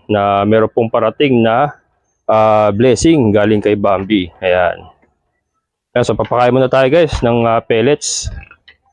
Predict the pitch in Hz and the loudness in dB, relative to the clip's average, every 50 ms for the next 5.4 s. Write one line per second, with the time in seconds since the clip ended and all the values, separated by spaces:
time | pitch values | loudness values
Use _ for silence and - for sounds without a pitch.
0 | _ _ _ _ _ _ _ _ _ _ _ _ _ _ _ _ _ _ _ - | _ _ _ _ _ _ _ _ _ _ _ _ _ _ _ _ _ _ _ -20
1 | - - - - _ - - - - 92 92 92 - - - - - - - - | -20 -20 -20 -20 _ -20 -20 -18 -16 -16 -16 -16 -16 -18 -18 -18 -20 -20 -20 -20
2 | _ _ _ - - - 143 - 110 110 120 131 151 160 156 151 131 127 123 120 | _ _ _ -20 -14 -8 -4 -2 0 0 2 2 2 2 0 -2 -2 -4 -2 -2
3 | 123 123 131 131 135 131 123 127 127 131 131 135 131 120 120 117 123 123 120 120 | 0 0 2 2 0 0 0 0 0 2 2 2 2 2 2 0 0 0 0 0
4 | 120 117 113 - - - - - - - - - - - _ - 123 131 127 120 | 0 0 -2 -2 -4 -6 -6 -8 -12 -16 -16 -20 -20 -8 _ 0 0 2 2 2
5 | 113 117 - - - - - - | 0 0 -2 -4 -8 -10 -10 -10